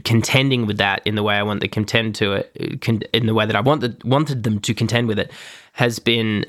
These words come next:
um, you know, partly lack of self-awareness or thoughtfulness about it, but also, um, a sense of denial that comes from wanting to avoid shame, or even a misapprehension that what I've wanted them to be is ashamed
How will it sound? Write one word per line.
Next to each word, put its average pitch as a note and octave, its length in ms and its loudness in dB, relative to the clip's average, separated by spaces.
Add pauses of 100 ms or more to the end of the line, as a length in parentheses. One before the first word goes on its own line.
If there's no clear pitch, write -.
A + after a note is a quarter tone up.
um, G#2 560 -2 (320)
you C3+ 100 2
know, G#2 140 2
partly G#2+ 260 0
lack G2+ 200 -2
of G#2 80 -4
self-awareness D#3+ 580 2
or G2 220 0
thoughtfulness B2 420 0
about A2 240 0
it, G#2 160 -4
but G#2+ 240 0
also, A2 560 2 (320)
um, G2+ 220 0
a - 80 -2
sense A2+ 240 -2
of A2 80 0
denial G#2+ 400 2
that G#2 160 -4
comes G#2 260 -2
from A2 180 0
wanting G#2+ 260 0
to G#2 200 0
avoid A#2+ 560 2 (160)
shame, C3+ 480 0
or C3+ 420 4 (240)
even D#3 220 2
a D3 60 2
misapprehension C3 800 0
that G#2 140 -2
what A2 200 0
I've G#2+ 240 0
wanted A2 340 0
them G#2+ 160 2
to - 100 0
be G#2 380 0
is A2 260 0
ashamed G#2 600 0